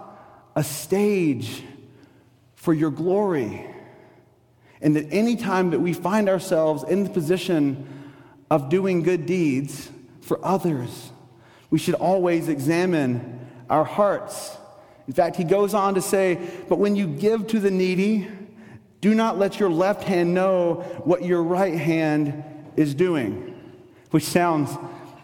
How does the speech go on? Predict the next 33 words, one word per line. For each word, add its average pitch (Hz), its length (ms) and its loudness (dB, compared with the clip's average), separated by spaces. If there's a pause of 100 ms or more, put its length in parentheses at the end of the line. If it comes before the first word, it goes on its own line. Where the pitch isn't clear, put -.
(560)
pretty 202 180 4
hard 143 200 2
to 127 60 -4
pull 139 180 2
off. 127 360 0 (1000)
So 156 120 4
next 190 240 0
week, 180 160 2
I 175 80 4
don't 165 100 0
wanna 165 160 2
see 165 220 0
anybody 170 360 2
passing 160 460 0
the 147 80 2
offering 151 400 0
plate 147 220 0
behind 147 280 2
their 139 80 2
back, 139 360 0 (680)
'cause - 120 -8
if 135 80 2
you 139 80 2
drop 160 260 0
it, 131 160 0 (520)
it's - 100 -8
gonna 151 100 4
be 135 100 2
a 131 60 2
mess. 120 320 -2 (1200)
What's 220 180 0
Jesus 160 320 0
saying? 107 400 -2